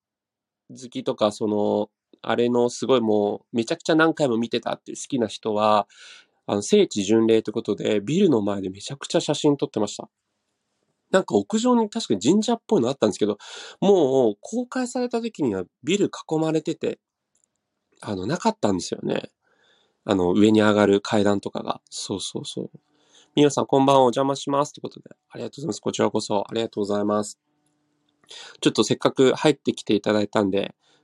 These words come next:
十五分と言わず、じゃあ、二十分まで、すいません。あの、延長しますけども、全然、あの、皆さん、いつでもご退出ください。はい。そうせ-、人-、あ、よ-、よく言われてますけど、日本って、その、せ-、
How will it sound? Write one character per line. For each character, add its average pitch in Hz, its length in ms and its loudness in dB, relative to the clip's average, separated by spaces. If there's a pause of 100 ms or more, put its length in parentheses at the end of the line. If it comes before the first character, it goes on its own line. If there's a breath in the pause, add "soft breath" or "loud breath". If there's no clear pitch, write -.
(160)
十 123 200 0
五 135 120 2
分 104 240 0
と - 120 -4
言 98 80 0
わ 98 120 -2
ず、 - 200 -8
じ 107 100 -2
ゃ - 20 4
あ、 - 20 4
二 120 80 6
十 175 140 2
分 143 200 2
ま 92 120 0
で、 - 160 -14
す - 120 -10
い - 40 -4
ま 104 120 2
せ 107 140 0
ん。 98 120 -6 (160)
あ 156 80 -10
の、 160 160 -8
延 98 180 0
長 104 160 -2
し 107 140 -2
ま 104 100 2
す - 80 -12
け 101 100 0
ど 110 80 -8
も、 104 140 -4
全 131 160 4
然、 127 260 4
あ 117 100 6
の、 113 80 6
皆 117 180 6
さ - 140 0
ん、 - 120 -6 (260 loud breath)
い - 80 -8
つ - 120 -8
で 98 80 -2
も 98 100 -4
ご - 120 -12
退 101 160 -6
出 - 260 -14
く 113 100 -14
だ 95 80 -6
さ 101 200 -8
い。 95 80 -12 (800 soft breath)
は 95 280 -4
い。 - 120 -12 (300 soft breath)
そ - 240 -2
う 104 40 0
せ-、 123 300 -4
人-、 208 420 4
あ、 - 200 -10
よ-、 139 180 0
よ 214 160 4
く 160 160 4
言 117 100 4
わ 131 120 6
れ 147 80 2
て - 100 -6
ま 160 100 2
す - 80 -6
け 110 80 0
ど、 101 80 4
日 110 140 -2
本 262 260 -2
っ - 20 -14
て、 - 240 -2
そ - 140 -8
の、 104 80 -2
せ-、 247 160 -2